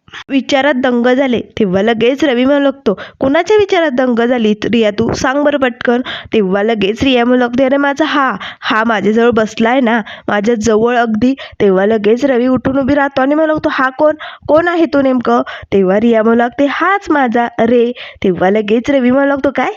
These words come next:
रे, असं कुठं नाव असतं का, कोण आहे हा रे?" तेव्हा आता लगेच रिया आता तिच्या रेला मिठी मारते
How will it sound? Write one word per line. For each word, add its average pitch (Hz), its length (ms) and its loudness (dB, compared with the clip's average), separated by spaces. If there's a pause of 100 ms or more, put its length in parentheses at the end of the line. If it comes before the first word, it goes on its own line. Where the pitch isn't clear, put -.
(320)
रे, 254 200 2 (300)
असं 226 220 -4
कुठं 269 320 -2
नाव 269 220 0
असतं 277 200 -4
का, 226 160 0
कोण 269 300 0
आहे 294 140 -2
हा 254 180 0
रे?" 240 160 0 (320)
तेव्हा 175 200 0
आता 185 220 -2
लगेच 208 480 -2
रिया 220 260 2 (120)
आता 240 240 -2 (140)
तिच्या 240 300 0
रेला 226 320 0
मिठी 254 360 2
मारते 240 380 0